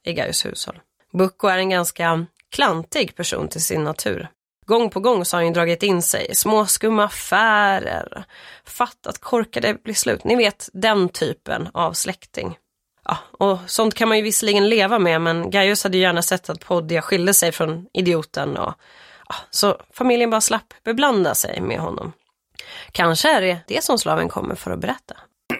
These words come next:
<clears throat> Podipos harklar sig, och Gaius, han försöker fokusera på den unga slaven igen. Just ja, ehm, Bucco hade ställt till det. Ja, nå, var var vi?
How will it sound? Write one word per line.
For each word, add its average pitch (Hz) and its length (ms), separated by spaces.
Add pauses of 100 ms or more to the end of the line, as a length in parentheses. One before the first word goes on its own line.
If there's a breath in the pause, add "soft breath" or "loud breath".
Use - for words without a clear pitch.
(140)
<clears throat> 202 600
Podipos 202 360
harklar 220 280
sig, 175 280
och 185 220
Gaius, 202 300
han 196 140
försöker 202 340
fokusera 202 540
på - 120
den 165 100
unga - 140
slaven - 460
igen. 160 180 (460)
Just - 180
ja, 156 100
ehm, 175 560
Bucco 202 220
hade 165 240
ställt - 200
till 135 160
det. 101 200
Ja, 202 220 (160)
nå, 208 200
var 196 220
var 151 120
vi? - 160